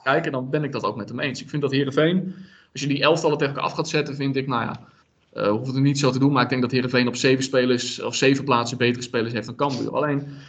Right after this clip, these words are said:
de toevoeging daaraan is, ja, Cambuur speelt meer als team. En ik denk dat dat bij Heerenveen echt het probleem is, dat, eh, eh,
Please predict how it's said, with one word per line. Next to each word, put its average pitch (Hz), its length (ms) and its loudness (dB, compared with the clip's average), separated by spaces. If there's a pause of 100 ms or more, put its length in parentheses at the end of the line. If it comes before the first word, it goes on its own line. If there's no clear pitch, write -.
de 156 80 -8
toevoeging 202 420 4
daaraan 113 320 2
is, 143 180 -2
ja, 165 400 -2
Cambuur 180 320 2
speelt 139 480 2
meer 139 300 0
als - 260 -6
team. 160 280 0
En 117 100 -2
ik 139 100 -2
denk 143 160 -2
dat 143 180 -6
dat - 140 -2
bij 135 100 2
Heerenveen 143 480 2
echt - 200 -4
het 131 300 -8
probleem 147 460 4
is, 139 200 -2
dat, 131 360 -4
eh, 123 280 2 (880)
eh, - 120 -8